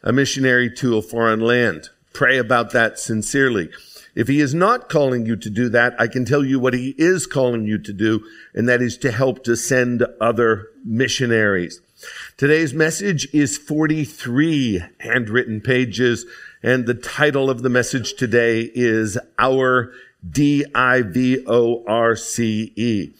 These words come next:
Please turn to Romans chapter seven. As you turn, remember that God loves you, and hear the word of the Lord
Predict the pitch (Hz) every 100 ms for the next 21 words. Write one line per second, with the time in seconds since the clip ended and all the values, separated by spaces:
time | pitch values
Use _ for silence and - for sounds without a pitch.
0 | - - _ 113 123 104 - 151 156 139
1 | 131 107 127 127 127 113 - 127 107 -
2 | 113 - 151 170 196 208 170 _ - 107
3 | 107 110 107 - 143 165 170 120 110 117
4 | 135 143 135 117 123 107 117 117 113 101
5 | 120 147 131 151 170 175 151 - - -
6 | _ 123 120 95 - 156 165 147 139 139
7 | 135 123 123 117 113 113